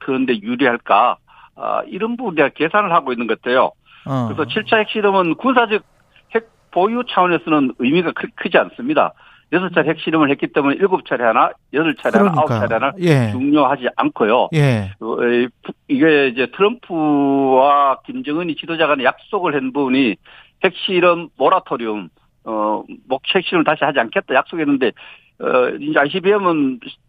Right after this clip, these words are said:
Speaker 1: 실패했지만 발사를 했고, 이 핵실험을 할, 할 경우에는 미국과의 기존 약속을 완전히 파기하는 것이기 때문에, 어, 북한이 미국과의 새로운 어떤 빅딜을 하는데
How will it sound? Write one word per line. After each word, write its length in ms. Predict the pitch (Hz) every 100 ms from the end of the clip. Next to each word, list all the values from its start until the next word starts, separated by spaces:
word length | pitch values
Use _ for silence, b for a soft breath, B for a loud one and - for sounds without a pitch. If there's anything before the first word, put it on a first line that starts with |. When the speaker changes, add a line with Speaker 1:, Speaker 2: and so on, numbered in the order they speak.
| _
Speaker 1:
실패했지만 680 | - 196 196 170 147 147 131
발사를 360 | 131 135 156 123
했고, 460 | 139 - 113 92 _ B B B B -
이 480 | 135 127 120 117 110
핵실험을 440 | 180 - 208 208 180
할, 240 | 185 160 -
할 220 | 175 156
경우에는 640 | 135 131 170 156 139 127 -
미국과의 1080 | 196 214 - _ - 156 151 160 185 151 - _ b - 123
기존 320 | - 123 170
약속을 320 | 160 - 185 156
완전히 340 | 160 180 214
파기하는 460 | - 196 190 180 160
것이기 180 | 139
때문에, 540 | 135 123 127 117 135 98 _ B B B
어, 520 | 117 113 110 110 110 117 - -
북한이 1040 | 160 - 165 160 151 143 151 147 135 131 - _ _
미국과의 580 | 165 190 - 156 135 135 -
새로운 300 | 165 165 147
어떤 420 | 120 135 123 107 - B -
빅딜을 420 | 170 - 202 170
하는데 360 | 139 127 127